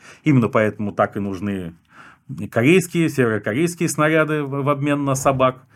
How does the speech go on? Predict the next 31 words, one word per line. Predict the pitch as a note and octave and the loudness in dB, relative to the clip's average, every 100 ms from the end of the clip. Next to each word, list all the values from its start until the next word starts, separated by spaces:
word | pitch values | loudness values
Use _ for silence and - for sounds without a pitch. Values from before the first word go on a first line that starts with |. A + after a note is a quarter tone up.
| _ A2+ C3 | _ -4 4
Поэтому | B2+ A#2 A2 A2 - | 4 4 0 -8 0
Р | B2+ | 4
Ф | B2 A2 G2 | 4 2 -4
изымает | G2+ A2 B2+ B2 G#2+ | -8 0 4 4 2
уже | G#2+ G#2+ | 0 0
ранее | G#2+ G#2 | 0 0
поставленные | F#2 G#2 - G2+ G2+ | -2 -4 -2 -2 -2
вооружения | F#2+ G2 G2+ G#2 G2 | -4 -4 -2 -4 -4
у | G2 | -4
разных | G2 F#2 - | -4 -8 -6
стран, | G#2+ G2+ F2+ - - - | -2 -2 -4 -14 -20 -8
от | G#2 G2 | -4 -2
Бразилии | G#2+ A#2 A2+ A2+ G#2 | 0 0 2 0 0
до | G2 G2+ | 0 0
Египта | G2 G2+ G2 G2+ - | 0 -2 -6 -8 -8
и | F#2+ | -10
Пакистана, | F2 F2+ - D#3 G3 D3+ | -10 -12 -2 2 2 2
сокращает | C3+ B2 G#2+ B2 G#2 | -2 -4 -4 -4 -6
свои | - G2+ | -4 -4
вооруж-, | F#2 G2 G2+ | -4 -6 -6
оружейный | G#2 G2+ G2 G2 G2+ G2+ G2 | -6 -6 -4 -4 -4 -4 -6
экспорт, | F2+ - E2+ - - - - | -8 -12 -14 -16 -20 -14 -2
в | |
том | A2 | -2
числе | G#2 G#2+ | 0 -2
даже | G#2 - | -2 -2
такой | A2 G#2 | -4 -4
принципиальный, | G#2+ G#2 - A2+ G2+ F#2+ | -4 -6 -2 0 0 -4
как | - - | -10 -4
в | A#2+ | 0
Индию, | F#3+ E3 D3 B2+ | 0 0 -2 -2